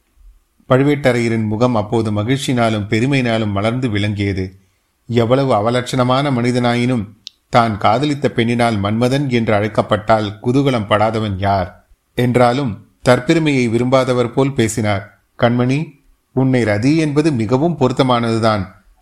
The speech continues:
ஆனால் என்னை மன்மதன் என்று சொல்லுவது பொருந்துமா? உன் அன்பு மிகுதியினால் சொல்கிறாய்" என்றார். "நாதா, என் கண்களுக்கு தாங்கள்தான் மன்மதன்.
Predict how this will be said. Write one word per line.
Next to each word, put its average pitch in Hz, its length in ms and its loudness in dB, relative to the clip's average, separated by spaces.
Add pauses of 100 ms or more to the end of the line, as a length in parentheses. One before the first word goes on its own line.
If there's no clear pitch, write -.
ஆனால் 127 380 0
என்னை 107 240 -2
மன்மதன் 120 480 0
என்று 127 280 0
சொல்லுவது 117 460 0
பொருந்துமா? 123 520 0 (580)
உன் 123 200 0
அன்பு 135 420 0
மிகுதியினால் 131 760 0
சொல்கிறாய்" 104 560 0 (380)
என்றார். 107 680 0 (640)
"நாதா, 120 420 4 (360)
என் 127 220 0
கண்களுக்கு 139 540 0
தாங்கள்தான் 120 560 0
மன்மதன். 107 460 0